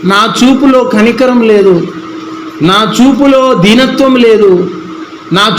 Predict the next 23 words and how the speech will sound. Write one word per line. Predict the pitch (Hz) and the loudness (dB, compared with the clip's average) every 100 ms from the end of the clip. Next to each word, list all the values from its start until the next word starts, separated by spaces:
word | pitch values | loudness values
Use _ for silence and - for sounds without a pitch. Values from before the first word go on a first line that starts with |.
| 240 | 2
చూపులో | 269 302 277 254 190 | 2 2 2 2 0
గర్వం | 165 226 311 | 0 0 0
కనబడుతుందయ్యా. | 294 262 240 214 220 208 190 180 156 160 - - - - - | 0 0 -2 0 0 2 2 2 0 -4 -10 -14 -14 -14 -2
వద్దు | 156 160 | 0 2
నాయనా | 262 240 214 | 2 2 0
ఈ | 202 185 | 2 2
జబ్బు | 156 165 170 | 2 0 0
నాకు, | 190 165 151 127 127 - - - - - | 0 0 -2 -6 -8 -12 -14 -16 -6 0
ఈ | 156 | 2
జబ్బు | 165 165 | 2 2
నయం | 214 190 190 254 | 2 2 2 2
చేయి | 262 247 214 | 2 2 4
యేసయ్యా | 185 190 175 165 | 2 2 2 2
అని | 165 170 165 | 0 0 2
యేసయ్య | 156 170 180 214 208 | 2 2 2 2 2
దగ్గరికి | 180 170 151 | 2 2 2
పోయి | 165 | 2
మనం | 160 151 139 | 2 0 0
అడిగితే, | 139 190 175 214 220 208 | 2 2 2 2 0 -4
అప్పుడు | - - 240 180 139 147 165 160 - - - - - - | -6 -2 2 2 4 4 2 2 -2 -12 -16 -16 -12 -2
యేసయ్య | 139 170 196 185 | 0 2 2 2
ఏం | 180 | 2
చేస్తాడంటే, | 185 151 151 139 143 202 226 147 | 2 0 0 0 0 0 -2 -4